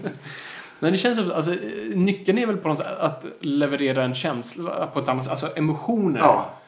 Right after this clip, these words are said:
Speaker 2: visst.
Speaker 1: tror jag. I-, och har, har det varit en, är det jobbigt att på något vis, att,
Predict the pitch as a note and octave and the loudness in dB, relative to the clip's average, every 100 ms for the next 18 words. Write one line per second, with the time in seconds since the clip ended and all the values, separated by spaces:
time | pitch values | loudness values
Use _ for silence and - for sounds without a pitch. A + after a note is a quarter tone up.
0 | _ - D#3 B2+ G2+ G2 - - - - | _ -8 -4 -2 -2 -4 -10 -14 -14 -14
1 | - D#3+ D#3+ F3 E3+ D#3+ E3 D#3+ E3 F3 | 2 4 4 4 0 2 -2 2 2 2
2 | F3+ E3 D3+ D3 - - - C#3 E3 F3+ | 2 2 2 0 -6 -12 -6 -2 2 2
3 | D3 - F#3 C#3+ C3 - C3+ B2+ B2+ A#2+ | 2 0 -2 -2 -6 -6 -4 -4 -6 -8
4 | - D3 - | -8 -10 -12